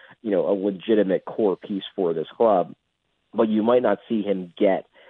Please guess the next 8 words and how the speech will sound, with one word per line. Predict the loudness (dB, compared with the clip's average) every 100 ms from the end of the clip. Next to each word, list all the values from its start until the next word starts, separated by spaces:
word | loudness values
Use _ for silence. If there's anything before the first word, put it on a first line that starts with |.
| -20 -8
the, | -2 -2 -2 -4
the | -4
national | -2 -2 -2 -2 -2 0 -2
attention | -2 -4 -2 -2 -2 -2 -6 -14 -16 -4
until | -2 -2 0 4 6 4 2
this | 0 -2 -2 -2
team | -4 -2
can | -4